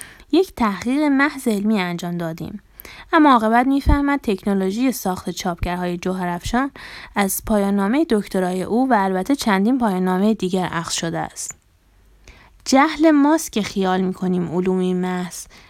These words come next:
باری به هر جهت در ایالات متحده تدریس می‌شود. به فرمایش جورج اورول در هزار و نهصد و هشتاد و چهار،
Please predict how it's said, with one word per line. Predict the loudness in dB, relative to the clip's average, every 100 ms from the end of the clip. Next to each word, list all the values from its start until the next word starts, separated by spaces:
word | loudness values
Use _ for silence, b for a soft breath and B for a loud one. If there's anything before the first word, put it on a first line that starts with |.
| B
باری | 0 2 0
به | -2
هر | -2 -2
جهت | -2 -4 -2 -4 -4
در | -4
ایالات | -4 -4 -6 -4
متحده | -4 -4 -6 -6 -4 -6 -6
تدریس | -4 -4 -4 -4 -4
می‌شود. | -4 -6 -6 -8 -10 _ B B B B B B B
به | 4
فرمایش | 4 4 2 0 0
جورج | 2 2 2 0
اورول | 0 0 0
در | 2 0 0 -2 B B B
هزار | 0 2 2
و | 2
نهصد | 0 -2 -4 -4
و |
هشتاد | -4 -4 -4 -6
و |
چهار، | -6 -2 0 2 0